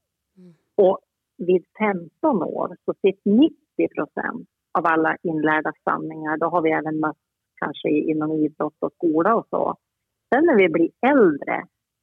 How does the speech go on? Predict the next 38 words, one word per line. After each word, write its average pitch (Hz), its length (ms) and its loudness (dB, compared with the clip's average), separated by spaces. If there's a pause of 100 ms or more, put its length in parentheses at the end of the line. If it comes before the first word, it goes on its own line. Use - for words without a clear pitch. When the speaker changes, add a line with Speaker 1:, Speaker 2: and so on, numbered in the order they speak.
Speaker 2:
då 185 80 2
kan 302 240 -2
ju 254 100 2
de 175 140 -2
här 208 220 -2
inlärda 170 680 0
sanningarna 175 540 -2
bör-, 165 300 -2 (140)
börja 175 280 0 (140)
krocka - 560 -4
med 170 140 2
den, 170 200 -2 (220)
den 185 240 0
man 190 200 0
är. 220 280 0
Det, 190 220 0 (140)
det 247 400 0 (160)
tror 170 180 2
jag 170 180 0
är 185 200 2
det 165 180 0
när 160 160 -2
det 160 180 -4
skrivs 180 320 -2
inifrån 165 760 0
att 156 160 -4 (460)
nej, 254 340 6
det 180 160 -6
här 269 140 2
är 226 60 0
inte 214 240 0
jag. 214 420 0
Nej, 233 400 6
det 180 80 -4
här 233 160 0
vill 196 260 4
inte 196 220 -2
jag. 185 300 2